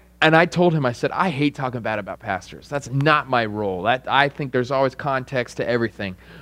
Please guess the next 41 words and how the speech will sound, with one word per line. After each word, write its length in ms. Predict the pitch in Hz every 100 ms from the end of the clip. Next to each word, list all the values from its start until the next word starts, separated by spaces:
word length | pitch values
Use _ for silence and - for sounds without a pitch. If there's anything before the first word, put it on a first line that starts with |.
| -
But 100 | 127
let 140 | 156
me 80 | 180
just 220 | 135 127
tell 220 | - 127
you, 140 | 120 98
what 220 | 90 101
he 240 | - 165
just 320 | 170 139 - -
said 240 | 131 120
there 180 | 110 98
was 140 | 90
stupid." 540 | - - - 90 - - - - - -
<laughs> 120 | 202 - - - - - - -
And 120 | 127
I 80 | 165
spoke 420 | - 196 180 147
some 180 | - 135
life 360 | 120 135 143
into 200 | 123 -
him. 80 | 110
I 80 | 104
said, 200 | 104 123
"Brother, 460 | 110 131 147 147 147 - _ _ _ _ _
I 300 | 131 147 190
am 300 | 190 131 120 110
terrified 760 | - 127 131 120 - 90 85 78
if 140 | 87
that 200 | 101 95
would 100 | 90
ever 200 | 95 87
happen 300 | 82 87 90
to 40 | 90
me. 120 | 85
I 140 | 120 135
don't 220 | 151 120
know 120 | 113
what 320 | 95 95 101
I 140 | 92 85
would 180 | 85
do, 240 | 80 78